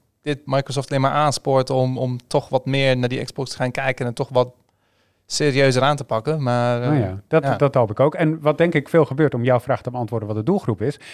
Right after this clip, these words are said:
Speaker 2: zijn mensen die nu al op een PlayStation vijf zitten, die gaan hem dan verpatsen. Ehm, dan krijgen ze er geld voor, daarmee bekostigen ze de aankoop van de Pro en dan gaan ze gewoon dezelfde games die ze al hebben,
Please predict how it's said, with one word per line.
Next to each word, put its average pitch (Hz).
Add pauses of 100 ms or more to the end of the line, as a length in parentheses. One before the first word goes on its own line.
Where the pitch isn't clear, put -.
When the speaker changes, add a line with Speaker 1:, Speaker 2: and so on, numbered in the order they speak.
(100)
Speaker 2:
zijn 131
mensen 139
die 117
nu 143
al 151
op 104
een 110
PlayStation 101
vijf 98
zitten, 156
die 143
gaan 110
hem 101
dan 92
verpatsen. 117 (520)
Ehm, 101 (100)
dan 123
krijgen 123
ze -
er 107
geld 123
voor, 139
daarmee 104
bekostigen 113
ze -
de 113
aankoop 110
van 110
de 104
Pro 180
en 143
dan 127
gaan 131
ze 117
gewoon 110 (240)
dezelfde 127
games 117
die 131
ze 123
al 98
hebben, 160